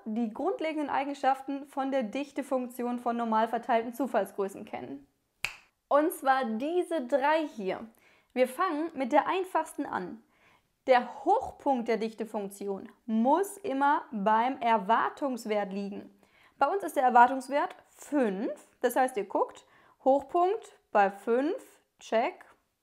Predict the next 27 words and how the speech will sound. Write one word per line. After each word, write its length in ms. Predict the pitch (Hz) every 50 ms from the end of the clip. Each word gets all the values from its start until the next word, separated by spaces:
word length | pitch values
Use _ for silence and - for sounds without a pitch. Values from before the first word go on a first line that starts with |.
| _ _ _ _
Die 80 | - 226
nächste 320 | 220 240 262 285 - 320
Funktion, 560 | - - 302 302 294 302 294 294 294 302 302 302 - - _
Hochpunkt 720 | 254 233 262 254 254 254 254 - - - 277 277 285 254 226
bei 200 | 233 220 202 208
fünf, 480 | 214 - 233 226 226 226 226 220 - _ - - _ _
check. 480 | - - - 247 220 269 381 - - - _ _ - - - - - _ _ -
Hochpunkt 560 | 277 269 269 269 - - 285 285 294 254 247
bei 180 | 240 214 220
fünf, 420 | 220 - - 233 220 214 208 196 202 - _ _ _ _
check. 460 | - - 294 262 359 415 - - -
Und 120 | 262 254 240
dann 180 | 220 214 202
seht 160 | 196 240 254
ihr 120 | 302 311 302
schon, 220 | - - 330 349 370 466 -
ups, 420 | - 539 381 403 - - - - _ _ _ _ - - _ _ _ -
die 140 | 240 240
letzte, 580 | 240 277 359 480 - - - - 233 233 254 - - - _ _ _ _ _ -
Hochpunkt 560 | 294 311 381 415 - - - 311 330 339 320 -
bei 420 | 220 233 233 240 240 247 254 - -
vier, 600 | - - - - 370 381 381 - 208 - 226 220 - - _ _ _
zack, 460 | _ - - 269 285 320 320 - - - _ _ _ _ _ _
die 240 | - 220 220 262 269
könnt 240 | 277 285 277 277 262
ihr 160 | 277 269 -
ausschließen. 580 | 190 208 202 202 - - - - - - -